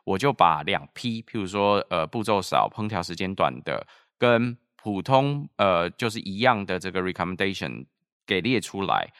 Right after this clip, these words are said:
然后在 user 进到这个食谱的过程里面，我就把它分成两群。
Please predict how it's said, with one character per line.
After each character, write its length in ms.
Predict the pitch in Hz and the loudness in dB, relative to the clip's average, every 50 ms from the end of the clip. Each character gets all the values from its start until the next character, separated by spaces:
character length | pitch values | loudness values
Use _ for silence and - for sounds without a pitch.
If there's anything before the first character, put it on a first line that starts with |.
| _ _ _ _ _ | _ _ _ _ _
然 200 | 104 104 110 127 | 0 0 0 2
后 280 | 156 165 143 117 - - _ | 2 2 2 2 0 -2 _
在 160 | - 147 143 | 0 2 2
user 420 | 127 139 147 151 147 - 147 123 | 2 0 -2 -2 -2 -2 -2 -2
进 240 | 107 - 131 127 117 | -2 -2 -2 -2 -2
到 180 | 107 127 120 110 | 2 2 2 2
这 120 | 113 110 | 2 -2
个 80 | 104 101 | -4 -6
食 200 | - - 92 95 | -4 -6 -6 -8
谱 260 | - - 90 87 82 | -6 -6 -6 -6 -4
的 260 | - - 87 82 78 | -2 -2 -2 0 -2
过 240 | 78 - 131 113 95 | 0 0 2 2 2
程 220 | - 87 85 87 | 0 -4 -4 -4
里 160 | 90 85 80 | -4 -4 -4
面， 280 | 80 92 101 98 90 78 | -2 -2 -2 -2 -2 -2
我 60 | 85 90 | -2 -2
就 120 | - 117 | -2 2
把 120 | 107 87 | 2 2
它 60 | 85 78 | 2 2
分 160 | 107 104 101 | 0 -2 -2
成 140 | 98 87 90 | -4 -2 -2
两 200 | 90 78 - - | -2 -2 -2 -4
群。 320 | - - - 58 52 - | -8 -8 -8 -8 -10 -12